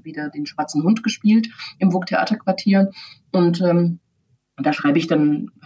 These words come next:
hab ich, schreibe ich halt einen kleinen, einen kleinen Beitrag, einen kleinen Post, ähm, was wäre heute eigentlich gewesen, <laughs> so, und informiere dann, ähm, mit,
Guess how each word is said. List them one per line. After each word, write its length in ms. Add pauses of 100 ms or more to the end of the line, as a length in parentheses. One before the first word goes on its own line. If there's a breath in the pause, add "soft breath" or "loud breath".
(120)
hab 160
ich, 140
schreibe 240
ich 60
halt 80
einen 80
kleinen, 680
einen 280
kleinen 260
Beitrag, 560
einen 140
kleinen 240
Post, 360 (460)
ähm, 260
was 200
wäre 220
heute 200
eigentlich 280
gewesen, 540
<laughs> 40
so, 320 (180 loud breath)
und 120
informiere 520
dann, 300 (320 loud breath)
ähm, 460
mit, 340